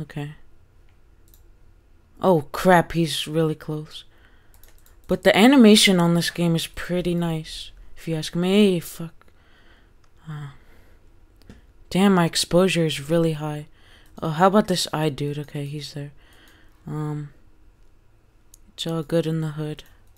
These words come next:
Oh, fuck. I thought that was the owl. Oh, shit, that guy's coming already?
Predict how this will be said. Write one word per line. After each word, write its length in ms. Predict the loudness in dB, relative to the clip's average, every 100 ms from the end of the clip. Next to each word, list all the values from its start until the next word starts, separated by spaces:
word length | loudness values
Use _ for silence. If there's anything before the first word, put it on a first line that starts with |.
| -20 -20 -12
Oh, 80 | -10
fuck. 540 | -2 4 4 2 -12 -10
I 120 | -6
thought 180 | -4 -2
that 80 | -2
was 140 | -2
the 120 | -4
owl. 320 | -4 -4 -8 -14 -20 -20 -20 _ 2
Oh, 220 | 4 6
shit, 480 | 4 2 4 2 4
that 200 | 0 2
guy's 200 | 2 2
coming 300 | 2 4 4
already? 340 | 4 2 -2